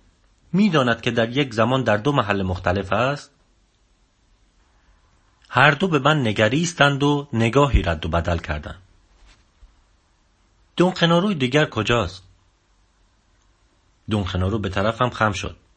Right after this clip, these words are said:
به چشمانم نگریست و گفت: «نمی‌دانم. هیچ ساحری نمی‌داند کالبد اختریش کجاست.» دون خوان گفت: «حق با خنارو است. ساحر اطلاعی ندارد که همزمان در دو محل مختلف است.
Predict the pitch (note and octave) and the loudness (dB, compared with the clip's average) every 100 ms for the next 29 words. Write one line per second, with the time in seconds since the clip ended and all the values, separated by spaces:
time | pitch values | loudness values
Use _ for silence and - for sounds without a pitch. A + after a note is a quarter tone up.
0 | _ _ _ _ G#2+ - G2+ - A#2+ A#2 | _ _ _ _ -2 0 -2 0 0 0
1 | G#2 F#2+ F#2+ G2 G2+ - F2+ C#3+ D#3 - | 0 0 0 0 -4 -4 0 2 0 -4
2 | - _ _ _ _ _ _ _ - D3+ | -18 _ _ _ _ _ _ _ -6 2
3 | G3+ G#3 C3 G2 E2+ D#2+ - _ - - | 2 4 2 0 -2 -4 -12 _ -20 -8
4 | - G3 G#3 - D3 C#3 D#3+ E3+ E3 E3 | 2 2 2 2 2 4 2 2 2 2
5 | A#2+ G2 F#2+ F#2 G#2+ G#2+ A#2+ A2+ G2 - | 2 2 0 2 2 4 2 2 0 0
6 | G#2 A#2 B2+ - D#2+ D2 - - _ _ | 0 2 0 -2 -4 -6 -8 -18 _ _
7 | _ _ _ _ - - - _ _ _ | _ _ _ _ -20 -20 -20 _ _ _
8 | _ _ _ _ _ _ _ - C#3 C#3 | _ _ _ _ _ _ _ 0 0 2
9 | C#3+ D#3+ D#3+ E3 E3+ - - _ _ _ | 2 2 4 4 4 0 -14 _ _ _
10 | _ _ - D3+ F3+ D#3+ D3+ - G#2+ A2 | _ _ 0 2 4 2 0 0 0 2
11 | B2 C#2 - _ _ _ _ - - - | 2 0 -8 _ _ _ _ -20 -20 -16
12 | - E3 E3 G3 F#3+ B2+ B2 C3 D#3+ D#3+ | 0 4 6 4 2 0 0 2 2 4
13 | D3+ C#3 G2 F#2 F#2 G2+ F#2 G#2 G2+ A2 | 4 4 4 2 0 -2 0 2 2 2
14 | D3 B2+ G2+ G#2 B2+ A2 A#2+ A2+ F#2 - | 2 2 2 2 2 2 2 0 0 0
15 | F#2 G#2+ D#2 - - | 0 -2 -6 -12 -18